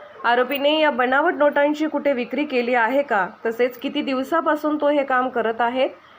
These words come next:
यापूर्वी बाजारात नोटा खपवल्या आहेत का, याची चौकशी करण्यात येणार आहे.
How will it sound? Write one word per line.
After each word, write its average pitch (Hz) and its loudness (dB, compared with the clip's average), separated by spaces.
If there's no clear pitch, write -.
यापूर्वी 285 2
बाजारात 294 2
नोटा 262 0
खपवल्या 269 0
आहेत 262 0
का, 262 0
याची 254 -2
चौकशी 247 -2
करण्यात 233 0
येणार 202 0
आहे. 214 -4